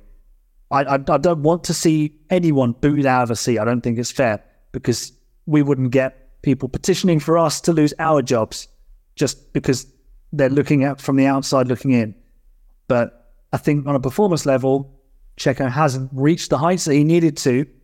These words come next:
regularly enough this season. He's really struggled, especially the second half of the year. So securing that second place is really important for him and his future. And I think it would do him the world of good to have a good se-, good end to the season.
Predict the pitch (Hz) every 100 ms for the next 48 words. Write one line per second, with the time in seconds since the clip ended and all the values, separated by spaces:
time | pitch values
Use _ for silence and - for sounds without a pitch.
0 | _ _ - 131 151 139 143 135 135 123
1 | 113 - 110 - 107 113 117 127 147 139
2 | 127 - 135 120 113 - - - 117 117
3 | - 127 123 117 107 110 110 110 101 -
4 | - _ - - - - - 120 117 120
5 | 120 _ _ _ _ _ - - 165 143
6 | 190 190 160 160 - 143 135 131 127 135
7 | 147 131 143 156 143 135 139 165 147 127
8 | 143 147 147 139 120 123 143 127 - 120
9 | 117 131 131 120 143 123 135 123 _ _
10 | _ 135 131 156 156 143 135 131 123 117
11 | 131 123 117 _ _ _ _ _ _ -
12 | 190 190 - - 180 170 - 135 180 170
13 | 170 156 131 - 117 110